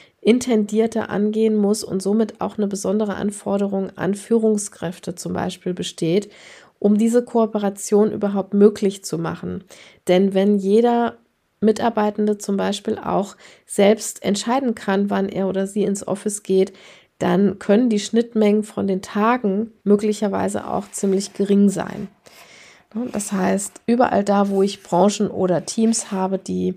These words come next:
im Homeoffice oder hybrid arbeiten, da vielleicht auf diese fünf Faktoren, die ich genannt habe, noch mal besonders und im Speziellen gucken. Und dann kann man sich überlegen, inwieweit erreiche ich diese fünf Faktoren eigentlich gerade noch, ne? Also auch dafür eignen sie sich, finde ich,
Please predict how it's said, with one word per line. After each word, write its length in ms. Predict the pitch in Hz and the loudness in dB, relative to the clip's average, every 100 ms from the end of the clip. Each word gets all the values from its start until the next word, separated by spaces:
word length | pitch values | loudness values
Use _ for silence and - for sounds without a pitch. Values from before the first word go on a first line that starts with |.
| - | -6
im 240 | - 180 | 0 2
Homeoffice 480 | 196 202 - 190 185 | 2 0 0 -2 -4
oder 220 | - 165 | -4 -4
hybrid 600 | 180 180 - 226 269 - | -2 -4 0 2 2 0
arbeiten, 880 | 202 196 202 196 196 - 196 202 202 _ - | 0 2 2 0 0 0 2 2 0 _ -4
da 200 | 175 202 | -2 -2
vielleicht 600 | - 202 190 196 202 - - - - - | 0 2 4 2 -2 -18 -20 -20 -14 -4
auf 160 | 180 | -4
diese 320 | - 220 220 | 0 0 0
fünf 600 | 208 - 226 226 - - - | -2 2 4 4 0 -12 -16
Faktoren, 640 | - 202 - - 190 196 | -4 -4 -4 0 4 4
die 80 | 202 | 2
ich 140 | 202 | -2
genannt 420 | - 185 160 202 202 | -4 -2 -2 -2 -6
habe, 160 | 202 | -4
noch 240 | 190 - 190 | -4 -4 -4
mal 400 | 185 185 185 196 _ | -2 0 0 -2 _
besonders 500 | 190 185 190 208 220 | 0 4 6 6 4
und 140 | 196 185 | 0 -2
im 120 | 202 | -2
Speziellen 720 | - 196 196 - 185 165 175 | -2 -6 -4 -2 0 0 -2
gucken. 600 | 175 254 254 254 247 240 | -2 -4 -2 -2 -2 -2
Und 600 | - - 202 208 202 - | -4 -2 2 2 0 -2
dann 180 | 190 190 | -2 -2
kann 220 | - 202 | -2 0
man 180 | 202 196 | 2 0
sich 200 | 196 196 | -2 -8
überlegen, 720 | 185 185 185 190 208 202 208 - _ _ - | -2 -2 2 2 4 4 2 -4 _ _ 0
inwieweit 640 | 185 196 208 214 220 220 | 2 4 2 2 0 -2
erreiche 460 | - 180 180 196 226 | -4 -2 0 0 -2
ich 100 | 247 | -6
diese 260 | 220 214 220 | -4 -2 -2
fünf 280 | - 226 | -2 -2
Faktoren 560 | - 226 - - 208 214 | -2 -10 -10 0 0 0
eigentlich 500 | - 208 208 208 202 | -2 -2 -2 -2 -8
gerade 360 | - 190 196 196 | -6 -2 0 0
noch, 380 | 196 202 - 196 | 0 -2 -4 -4
ne? 120 | 202 | -2
Also 240 | 208 202 | -2 -4
auch 200 | 196 185 | -2 -4
dafür 560 | - 190 202 - 220 208 | -2 -2 -2 -2 -2 0
eignen 440 | - 202 220 208 | -2 -2 0 0
sie 120 | 202 202 | 2 0
sich, 300 | 202 208 - | 0 -2 -2
finde 300 | 202 202 214 | 0 4 2
ich, 140 | 208 | 0